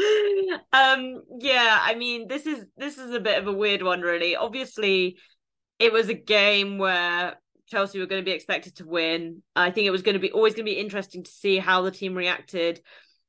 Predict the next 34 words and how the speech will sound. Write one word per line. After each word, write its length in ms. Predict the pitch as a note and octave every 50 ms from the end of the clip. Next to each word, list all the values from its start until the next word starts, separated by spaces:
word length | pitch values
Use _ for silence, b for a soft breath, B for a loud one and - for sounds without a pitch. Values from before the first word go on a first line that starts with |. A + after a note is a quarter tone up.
| _ _ _ _
after 300 | G3 G#3 G#3+ G#3+ G#3+ A3
the 80 | G#3 F#3+
Conti 320 | - G3 G3 G3+ G3 -
Cup 260 | - A3 G3 - - -
final. 540 | G#3 F#3+ F#3 F3+ F3+ F3+ F3+ F3+ F3 E3+
And 100 | - -
I 100 | D4+ E4+
think 300 | D#4+ - G4+ G4+ G4 - - -
early 300 | B3 C4+ C#4 C#4 C4+ B3+
on 180 | B3 B3 A#3+
in 120 | B3 A#3+ A#3+
the 60 | A#3
match, 420 | A3 A3+ A#3 - - - - - -
we 500 | G3+ F#3+ A3 G#3 G3+ G3+ G3 G3+ G3 - _ _ _ -
did 320 | A3+ A3+ A#3 G3+ - -
get 360 | - A#3 A#3+ G#3+ - - - -
some 240 | - B3 A#3+ A#3
kind 240 | A3 A#3 B3 A#3 A#3
of 100 | A3+ F#3+
reaction, 720 | G#3+ A3+ A#3 A#3 - - - - - C4+ C4+ C#4 C#4 C4 A#3
but 100 | A#3 -
I 140 | - G3+ G#3
think 300 | - A#3 G#3 F#3+ - -
the 80 | G#3+
nature 720 | G3 G#3 G3+ G#3 G#3 G3+ - - - - G#3+ G3 G3 F#3+ F#3+
of 300 | F#3 F#3 F3+ E3+ - _ _ b b b b b _
having 280 | - A3+ G#3+ G3+ G#3 G#3
United 520 | G#3+ G#3 G3+ G3 G3 G3 G3 - G3 G3
at 60 | G3
the 80 | E3 -
weekend, 760 | D3+ F#3 G3 F3+ - G3+ F#3 E3 E3+ E3+ E3 E3 E3 E3+ D#3 E3
rotating 680 | F3 F#3 F3+ F3+ F#3 G#3 G3 F#3+ F#3 F#3+ - E3+ F3
a 60 | F3+ F3+
lot, 400 | F3 F3 E3+ E3 D#3+ - -